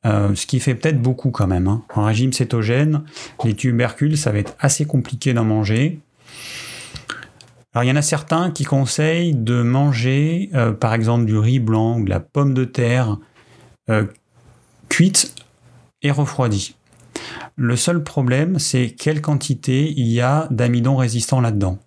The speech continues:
Donc, quand vous faites cuire de riz blanc et que vous le laissez refroidir, pareil pour la pomme de terre, les amidons qui, au cours de la cuisson, euh, se sont transformés en amidons relativement simples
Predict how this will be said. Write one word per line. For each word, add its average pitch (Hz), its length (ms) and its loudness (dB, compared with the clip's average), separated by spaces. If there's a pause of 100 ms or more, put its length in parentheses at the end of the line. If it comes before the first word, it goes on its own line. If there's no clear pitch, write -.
(400)
Donc, 107 160 -2
quand 170 100 0
vous 196 100 0
faites 147 280 -2
cuire 156 240 -2
de 135 80 2
riz 127 180 0
blanc 107 340 0
et 113 60 -4
que 104 140 -2
vous 107 80 2
le 110 80 2
laissez 120 240 0
refroidir, 107 560 0
pareil 147 320 -2
pour 147 160 -2
la 123 80 0
pomme 117 220 0
de 107 100 0
terre, 120 400 0 (880)
les 123 200 0
amidons 143 680 2
qui, 135 160 0
au 127 60 2
cours 151 220 -2
de 143 80 2
la 131 120 0
cuisson, 131 580 0 (720)
euh, 107 640 0
se - 160 -2
sont 120 160 0
transformés 135 840 0
en 113 180 0
amidons 120 500 2
relativement 104 640 0
simples - 560 -2